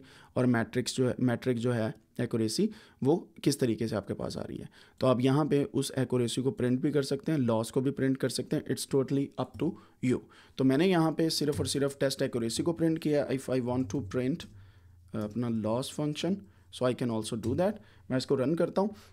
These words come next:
आप यहाँ पे चेक करें कि टोटल में आपके पास जितने भी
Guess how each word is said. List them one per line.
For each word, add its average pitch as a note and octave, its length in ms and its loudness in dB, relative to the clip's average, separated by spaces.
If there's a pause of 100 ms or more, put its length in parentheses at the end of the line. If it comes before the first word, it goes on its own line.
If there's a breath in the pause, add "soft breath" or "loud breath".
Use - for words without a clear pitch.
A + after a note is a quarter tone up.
(180 loud breath)
आप C3 160 2
यहाँ C#3 180 2
पे C3+ 100 0
चेक C3 260 -4
करें C3+ 280 2
कि C3+ 140 0
टोटल E3 460 2
में C3 260 2 (100)
आपके B2+ 240 -2
पास C#3 200 0
जितने C#3 400 2
भी C3+ 240 -2